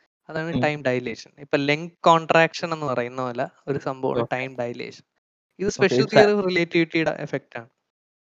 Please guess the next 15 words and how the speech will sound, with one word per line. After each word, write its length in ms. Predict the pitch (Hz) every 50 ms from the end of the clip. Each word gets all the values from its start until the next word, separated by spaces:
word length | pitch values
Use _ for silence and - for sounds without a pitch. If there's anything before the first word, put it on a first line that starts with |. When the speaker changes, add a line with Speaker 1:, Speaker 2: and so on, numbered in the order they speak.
| _ _ _ _ -
Speaker 2:
അപ്പൊ 140 | 131 131 135
സാറ്റലൈറ്റിൽ 540 | - 135 131 135 135 147 156 156 165 160
ഇത് 100 | 160 156
എങ്ങനെയാണ് 320 | 156 151 147 147 147 143 143
വർക്ക് 240 | 131 127 143 - 139
ചെയ്യുന്നത്? 240 | 139 143 156 196 - _ _ - -
Speaker 1:
ആ, 40 | 160
ജി 180 | 151 - 180 185
പി 160 | 175 - 208
എസിന്റെ 280 | 214 - - 233 226
ഇത് 120 | 220 202 220
വർക്ക് 220 | 208 190 185 -
ചെയ്യുന്നത് 400 | - 190 190 190 185 185 180 180
ഞാൻ 140 | 185 185 180
നമ്മള്, 360 | 170 165 165 170 175 175 175